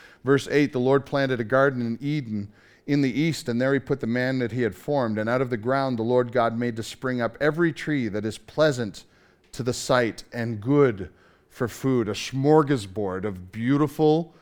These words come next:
tasty food. Beautiful home.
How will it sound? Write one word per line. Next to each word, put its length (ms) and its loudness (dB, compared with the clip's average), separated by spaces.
tasty 840 -2
food. 600 -4
Beautiful 400 8
home. 340 -4